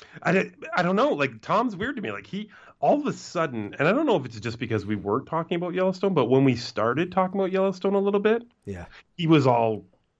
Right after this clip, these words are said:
Speaker 1: all over it, right? So maybe
Speaker 2: Mm.
Speaker 1: Tom just waits for us to start talking about something. He doesn't wanna call in and bore us. I, like, I get it. I get the mindset.
Speaker 2: Mm-hmm.
Speaker 1: But it, th-, before that,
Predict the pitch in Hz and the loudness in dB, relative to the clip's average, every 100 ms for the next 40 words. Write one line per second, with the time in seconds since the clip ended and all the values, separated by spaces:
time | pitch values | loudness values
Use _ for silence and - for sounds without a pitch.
0 | _ - 151 120 143 101 92 - 92 117 | _ 2 4 4 2 0 -8 -8 -10 -8
1 | - 147 196 220 165 156 131 123 117 120 | -2 2 2 0 -2 -4 -4 -6 -6 -6
2 | - 101 101 - 127 139 135 131 135 143 | -8 -6 -8 -10 -6 -4 -2 -2 -4 -6
3 | 147 151 151 147 127 110 107 101 - 107 | -6 -4 -4 -2 0 0 0 -2 -2 0
4 | 104 101 87 95 104 98 101 156 165 - | 0 -2 -2 0 0 -2 -4 -6 -6 -8
5 | 165 - 185 98 85 - 123 120 120 101 | -10 -2 -2 0 -4 -6 -6 -6 -4 -4
6 | 92 101 113 - 95 - - - 143 139 | -2 -2 -4 -8 -8 -10 -18 -14 -8 -6
7 | 123 123 - _ _ _ _ - 156 170 | -6 -10 -14 _ _ _ _ 0 0 0
8 | 160 214 - _ 151 135 185 302 - 92 | 0 0 -2 _ -4 -2 2 2 0 -6
9 | 98 | -10